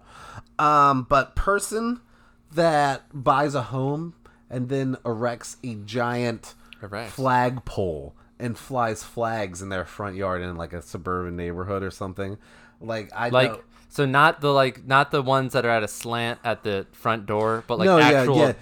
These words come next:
Speaker 1: Somebody,
Speaker 2: giant
Speaker 1: like, actually puts in a flagpole that has, like, the American flag or "Don't tread on me" or,
Speaker 2: Oh, "Don't
Speaker 1: uh,
Speaker 2: tread on," that
Speaker 1: Pal-,
Speaker 2: one, that
Speaker 1: like,
Speaker 2: would be irredeemable.
Speaker 1: Pal Mai,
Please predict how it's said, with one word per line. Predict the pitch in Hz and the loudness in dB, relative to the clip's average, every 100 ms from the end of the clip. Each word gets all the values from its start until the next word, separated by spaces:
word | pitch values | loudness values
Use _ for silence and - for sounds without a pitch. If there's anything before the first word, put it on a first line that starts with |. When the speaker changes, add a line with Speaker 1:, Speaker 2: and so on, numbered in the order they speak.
| - | -6
Speaker 1:
Somebody, | - 185 185 | 0 4 4
Speaker 2:
giant | 180 | 6
Speaker 1:
like, | 180 139 | 4 2
actually | 123 131 - 151 | 0 -2 -2 -6
puts | - 175 - | -2 -4 0
in | 165 | -2
a | 123 | -2
flagpole | - 131 131 131 139 - 151 143 | -6 -6 -2 -2 -4 -2 2 2
that | 135 110 | 2 -2
has, | 107 117 101 | -2 -4 -2
like, | 104 - | -6 -4
the | 110 | -6
American | 98 95 87 90 | -4 -4 -4 -8
flag | - 92 90 85 | -4 -4 -4 -6
or | 80 | -10
"Don't | 82 127 113 - | -6 -6 -6 -8
tread | - 123 92 | -4 -2 -2
on | 90 92 | -4 -6
me" | 92 95 | -6 -6
or, | 92 87 82 - | -4 -6 -6 0
Speaker 2:
Oh, | 123 | 0
"Don't | 120 127 | 2 2
Speaker 1:
uh, | 104 | 2
Speaker 2:
tread | 101 120 | 2 2
on," | 113 | 2
that | |
Speaker 1:
Pal-, | 135 175 165 | 6 8 6
Speaker 2:
one, | 135 | 2
that | 120 131 | 0 4
Speaker 1:
like, | 143 | 8
Speaker 2:
would | 170 131 | 8 4
be | 127 | 0
irredeemable. | 113 107 107 104 110 | 0 0 0 2 2
Speaker 1:
Pal | 107 | 2
Mai, | 104 101 101 | 0 2 4